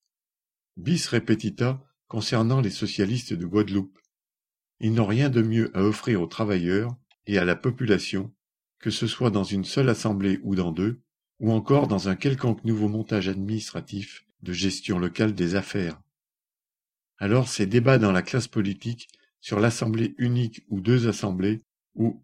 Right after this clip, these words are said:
un autre changement de statut sont une tempête dans un verre d'eau. Mais c'est hélas ce qui alimente la vie politique des deux îles.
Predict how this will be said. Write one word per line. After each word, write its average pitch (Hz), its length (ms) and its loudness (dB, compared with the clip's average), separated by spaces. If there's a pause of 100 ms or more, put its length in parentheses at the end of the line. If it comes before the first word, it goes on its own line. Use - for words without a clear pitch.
(120)
un 101 180 0
autre 131 300 0
changement 107 400 -2
de 95 100 -4
statut 101 540 -6 (200)
sont 127 200 -4
une 107 280 0
tempête 107 400 0
dans 90 220 -2
un 87 80 0
verre 90 220 0
d'eau. 87 240 -4 (800)
Mais 92 100 -6
c'est - 260 -2
hélas 101 460 4
ce - 160 -8
qui 98 200 0
alimente 95 440 0
la 85 80 -2
vie 87 140 -4
politique 92 680 -8 (100)
des 85 160 -6
deux 92 280 -2
îles. 76 220 -6